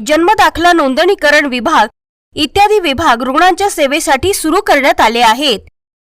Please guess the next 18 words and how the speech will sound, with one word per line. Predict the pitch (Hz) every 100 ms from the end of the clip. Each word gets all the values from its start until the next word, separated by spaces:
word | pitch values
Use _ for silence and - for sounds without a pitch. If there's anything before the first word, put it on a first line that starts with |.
| -
सर | - 427
डीएम | 370 381 392 427
पेटीट | 330 294 370 359
रुग्णालय | 285 254 302 349 262
हे | 247 285
नागरिकांना | 285 240 339 - 320 262 262
आरोग्य | 254 262 294 392 403
सेवा | 381 339
पुरवणारे | 349 285 277 294 359 269 202 _ _ -
वसईतील | 262 320 392 427 392
अग्रगण्य | 349 247 302 359 370 294 254
व | 294 233
जुने | 294 330 415
रुग्णालय | 311 262 254 262
आहे. | 247 - 254 254 - _ _ _ _ _ _
रुग्णालयात | 269 262 339 381 330 349 349
दरमहा | 208 285 403 349 277 311
सरासरी | - 254 277 - 302